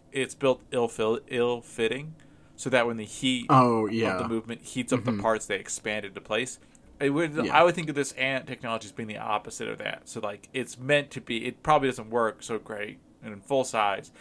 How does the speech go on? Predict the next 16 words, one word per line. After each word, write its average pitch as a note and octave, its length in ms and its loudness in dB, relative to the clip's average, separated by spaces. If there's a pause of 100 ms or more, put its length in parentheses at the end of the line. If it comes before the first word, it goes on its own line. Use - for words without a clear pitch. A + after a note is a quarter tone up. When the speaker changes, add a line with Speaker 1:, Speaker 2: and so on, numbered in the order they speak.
(140)
Speaker 1:
but C#3 120 -6
when C3 120 0
you A2 80 -6
shrink B2+ 340 -4
it A2+ 100 -4
down, A2 500 -2
you A2 100 -10
get, - 180 -4
like, G#2+ 280 -6
superconduction A2 1000 0
and G#2 200 -12
things G#2+ 200 -8
like F#2 140 -14
that, G2+ 320 0
'cause - 160 -16
you're G#2 140 -12